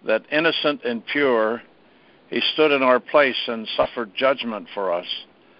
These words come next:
and died on a Roman stake to set us free from sin and iniquity and allow us to be close to you,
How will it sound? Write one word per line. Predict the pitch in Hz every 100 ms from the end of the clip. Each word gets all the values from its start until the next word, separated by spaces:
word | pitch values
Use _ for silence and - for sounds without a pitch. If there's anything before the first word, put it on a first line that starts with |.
| _ _
and | - 101
died | 113 123 131 120
on | 117
a | 117
Roman | 110 127 131 123 107 -
stake | - 127 104 - _ _ _ _ -
to | - -
set | 135
us | 123 - -
free | 131 127 -
from | 110 92 -
sin | 131 139 139 139
and | 110
iniquity | 95 98 131 - 131 135 139 - _ - - _
and | - 95
allow | 101 120 127 127
us | -
to | 120
be | 120
close | - 135 131 -
to | 127
you, | 123 143 127